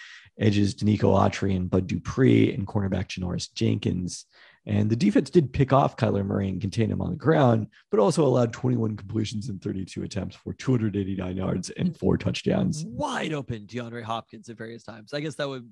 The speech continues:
Speaker 2: that would be my takeaway from watching Red Zone, is every time I look down, I'm like, "Damn, they hit Christian Kirk deep and DeAndre Hopkins when nobody around."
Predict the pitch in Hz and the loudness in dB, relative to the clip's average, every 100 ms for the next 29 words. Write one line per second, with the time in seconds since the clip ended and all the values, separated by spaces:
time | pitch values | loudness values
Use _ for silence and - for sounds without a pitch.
0 | 104 135 123 120 117 113 113 110 104 104 | -8 -6 -6 -12 -12 -12 -12 -12 -16 -16
1 | 104 101 98 107 104 110 _ _ _ - | -18 -16 -14 -14 -14 -18 _ _ _ -16
2 | 117 - 170 156 151 139 135 123 117 - | -16 -8 -6 -4 -6 -8 -8 -8 -10 -12
3 | 113 110 104 110 107 107 - 120 107 104 | -14 -14 -18 -20 -20 -20 -16 -16 -16 -20
4 | _ 123 113 110 _ 147 135 135 120 117 | _ -12 -10 -14 _ -10 -10 -12 -14 -16
5 | - 120 - _ _ _ 113 110 104 120 | -16 -18 -18 _ _ _ -16 -14 -14 -10
6 | 127 117 107 110 - 110 98 104 104 98 | -8 -8 -8 -8 -10 -16 -12 -14 -14 -16
7 | 123 135 156 139 110 113 107 | -18 -8 -4 -4 -6 -16 -18